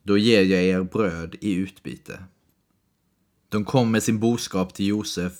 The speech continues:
och han gav dem bröd i utbyte mot hästarna,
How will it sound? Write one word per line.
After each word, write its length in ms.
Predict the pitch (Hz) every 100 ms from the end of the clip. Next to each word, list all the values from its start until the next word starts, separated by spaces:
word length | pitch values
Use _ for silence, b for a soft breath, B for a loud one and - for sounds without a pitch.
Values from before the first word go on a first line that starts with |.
| -
och 260 | - - 90
han 160 | 110
gav 220 | 101 104 92
dem 180 | 101
bröd 520 | 98 107 104 95 90 87
i 200 | 107 95
utbyte 520 | 101 98 - 92 90
mot 180 | 90 90
hästarna, 640 | - 104 - - 73 80